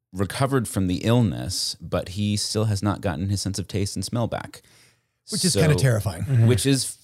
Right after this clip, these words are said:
Speaker 1: f-, horrifying. Like, to me, that is
Speaker 3: Yes.
Speaker 1: worse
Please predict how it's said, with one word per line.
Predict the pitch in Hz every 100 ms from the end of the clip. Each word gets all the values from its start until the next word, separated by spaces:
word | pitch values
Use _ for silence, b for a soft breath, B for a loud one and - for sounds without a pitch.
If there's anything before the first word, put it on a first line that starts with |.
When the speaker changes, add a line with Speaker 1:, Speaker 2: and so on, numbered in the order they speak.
| -
Speaker 1:
f-, | -
horrifying. | - 107 180 170 - 117
Like, | 117
to | -
me, | 131 196 127 104 b _
that | 104 95 110 156 180
is | 127 104 98 - 95
Speaker 3:
Yes. | 135 135
Speaker 1:
worse | 165 156 - - -